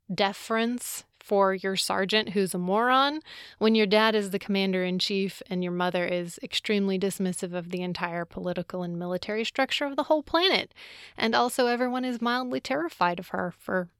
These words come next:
valid reasons. But Miles wants to serve, to be of service to Barrayar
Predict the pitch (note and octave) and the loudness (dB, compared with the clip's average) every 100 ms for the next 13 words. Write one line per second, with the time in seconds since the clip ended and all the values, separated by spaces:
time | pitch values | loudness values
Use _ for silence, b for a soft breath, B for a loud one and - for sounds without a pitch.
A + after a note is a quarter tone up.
0 | - G3 F3+ F3 F3 F3+ F3+ F#3+ F#3 - | -2 2 4 2 -2 -4 -2 -2 -2 -4
1 | - _ b b b b _ _ _ _ | -12 _ b b b b _ _ _ _
2 | _ _ _ _ _ _ _ B3+ A3+ A#3 | _ _ _ _ _ _ _ -2 2 4
3 | C4 C#4 C#4+ G#3 G#3 G3+ - G#3 - G3 | 4 2 0 0 0 0 -2 0 0 2
4 | - - - B B B B B - A#3 | 0 -2 -12 B B B B B -2 0
5 | G#3 A3 G#3+ G3 A3 G3 F#3 F#3+ - - | 2 4 2 2 2 2 0 -6 -10 -12
6 | F#3 F#3 F#3 G3 - - C#2+ C2 | -4 -2 0 0 -2 -2 -4 -6